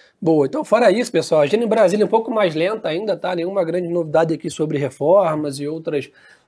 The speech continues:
né, outros avanços aqui pra gente monitorar. Acho que tem a parte corporativa, né, temporada de balanço ainda rodando, e o Copom final do dia, que são os dois grandes pontos.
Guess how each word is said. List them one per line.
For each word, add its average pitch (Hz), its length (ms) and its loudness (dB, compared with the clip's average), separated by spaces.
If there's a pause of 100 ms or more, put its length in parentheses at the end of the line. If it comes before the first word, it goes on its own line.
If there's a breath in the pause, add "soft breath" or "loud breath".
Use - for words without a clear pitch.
né, 147 420 0
outros 147 280 -2
avanços 147 360 2
aqui 147 160 -6
pra 151 160 -4
gente 147 220 -4
monitorar. 151 560 2
Acho 196 160 -2
que 175 140 -2
tem 190 100 2
a 180 80 4
parte 180 300 0
corporativa, 175 760 -2 (140)
né, 175 100 -4
temporada 160 380 0
de 160 100 -4
balanço 160 400 2
ainda 156 220 2
rodando, 143 500 0 (340 loud breath)
e 214 240 0 (880)
o 151 120 -2
Copom 190 340 2
final 202 240 -2
do 233 60 -2
dia, 165 200 0
que 131 80 -10
são 180 140 0
os 180 80 2
dois 190 240 2
grandes 185 240 0
pontos. - 380 0